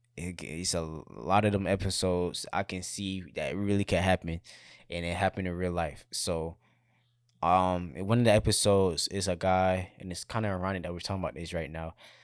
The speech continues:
but it's a guy that, um, his wife, and they moved, they just moved, and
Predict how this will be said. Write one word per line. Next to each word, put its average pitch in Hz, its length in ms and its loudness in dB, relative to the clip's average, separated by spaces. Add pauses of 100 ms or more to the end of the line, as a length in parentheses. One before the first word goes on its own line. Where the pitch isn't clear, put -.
(160)
but 104 60 0
it's 104 120 2
a 98 80 4
guy 104 300 4
that, 101 200 0
um, 87 420 -4 (340)
his 90 280 -4
wife, 98 340 2
and 90 120 -10
they 87 80 -4
moved, 101 280 -4
they 104 100 -2
just 101 180 -6
moved, 92 400 -10 (1500)
and 95 640 6